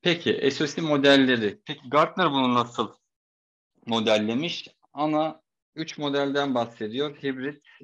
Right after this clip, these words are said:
e, internal ve tiered dediğimiz. E, ama genelde bunları beşe bölüyor aslında kendi içerisinde de. E, bunların neleri var? Avantaj ve dezavantajları var. Avantaj ve dezavantajları bağlayan şeyleri,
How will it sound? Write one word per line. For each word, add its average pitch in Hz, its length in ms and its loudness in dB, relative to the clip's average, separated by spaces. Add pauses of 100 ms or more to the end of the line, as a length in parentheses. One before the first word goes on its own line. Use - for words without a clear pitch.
e, 113 360 -8
internal 135 560 0
ve 147 160 -8
tiered 113 420 -2
dediğimiz. 104 680 -6 (440)
E, 254 340 -2 (120)
ama 156 180 2
genelde 139 580 4
bunları 131 420 0
beşe 131 420 0 (340)
bölüyor 110 360 4
aslında 104 340 -10
kendi 107 260 0
içerisinde 95 720 -6
de. 156 240 0 (400)
E, 110 420 -2
bunların 127 380 2
neleri 123 340 4
var? 139 220 0
Avantaj 127 480 -4
ve 127 120 -6
dezavantajları 101 840 -10
var. 139 220 -4 (120)
Avantaj 123 400 -2
ve 123 120 -4
dezavantajları 123 840 -4 (200)
bağlayan 123 360 2
şeyleri, 123 640 0